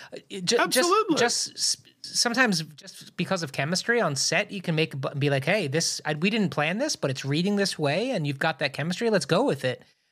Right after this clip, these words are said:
Speaker 1: Uh, maybe they didn't have the courage at the time, but yeah, you know.
Speaker 2: Yeah, I mean, it's certainly both of the actors were a million percent up for it.
Speaker 1: Right.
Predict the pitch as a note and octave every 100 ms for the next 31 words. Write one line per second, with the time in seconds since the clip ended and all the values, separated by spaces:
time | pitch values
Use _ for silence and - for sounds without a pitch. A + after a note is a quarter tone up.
0 | _ D3 C#3 C3+ D#3+ E3 E3 D#3 D3 C#3+
1 | C#3 C#3 B2+ C3+ - - C3 D3+ C#3+ C3+
2 | C3 B2 C#3+ D3+ F#3+ F3 E3+ _ _ _
3 | F#3+ G#3+ A3 G#3 G3+ - _ _ _ _
4 | _ E3 D4+ A#3 F#3+ A3 G3 D#3+ - B3
5 | F4+ F3 D#3 F#3 D3 A#2+ D#3+ - E4 C3
6 | C3+ - B2+ C#3 C3 A#2+ B2+ A2+ A#2+ A2
7 | - - A#2 - - C3+